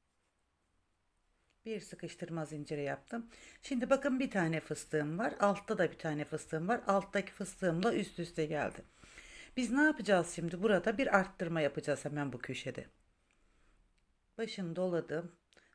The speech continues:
Fıstığımın tam şu tepesine üç kere dolduruyorum. Bakın üç kere doldurdum. Tekrar dibine gidiyorum bakın. Bir.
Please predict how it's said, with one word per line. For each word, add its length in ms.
Fıstığımın 520
tam 260
şu 140
tepesine 640
üç 220
kere 380
dolduruyorum. 600
Bakın 240
üç 180
kere 300
doldurdum. 720
Tekrar 360
dibine 300
gidiyorum 500
bakın. 240
Bir. 420